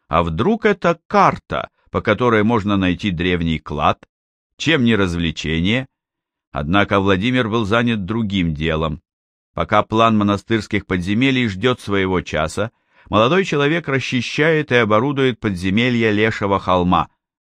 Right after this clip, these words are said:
Они оказались небольшими, но весьма интересно устроенными.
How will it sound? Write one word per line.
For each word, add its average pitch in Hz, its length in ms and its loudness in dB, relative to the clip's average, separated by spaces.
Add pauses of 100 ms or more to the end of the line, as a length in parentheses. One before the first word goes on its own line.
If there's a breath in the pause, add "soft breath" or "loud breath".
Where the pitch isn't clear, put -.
(360)
Они 113 240 0
оказались 156 680 2
небольшими, 101 880 2 (500)
но 90 240 0
весьма 92 480 0
интересно 139 560 0
устроенными. 98 800 -2